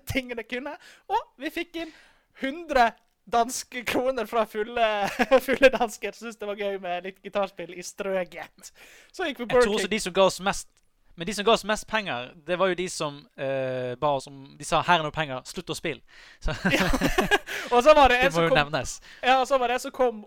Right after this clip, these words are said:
Speaker 1: og, eh, lånte gitaren, som var veldig mye mer enn det vi var til å spille gitar og opptre. Så, eh, men det var en veldig morsom, eh, morsom kveld. Men, ehm,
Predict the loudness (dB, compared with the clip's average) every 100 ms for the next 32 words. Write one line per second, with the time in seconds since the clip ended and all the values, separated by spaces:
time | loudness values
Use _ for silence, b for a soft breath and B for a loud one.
0 | -6 -2 0 0 -2 -6 -6 -4 -6 -8
1 | -8 0 2 0 -4 -12 -2 0 2 -2
2 | -8 -14 -8 -4 -2 0 0 -2 -4 0
3 | 0 -2 -4 -6 -6 -8 -10 -10 -18 -18
4 | -16 -12 -10 -12 -8 -8 -8 -10 -14 -16
5 | -16 -18 -12 -8 -4 -4 -8 -14 -20 -18
6 | -2 -2 2 8 8 8 6 2 -4 -4
7 | -8 -6 -2 0 0 0 -2 -6 -12 -10
8 | -10 -10 _ 0 0 0 -2 -2 -8 -14
9 | -16 -18 -18 -18 -18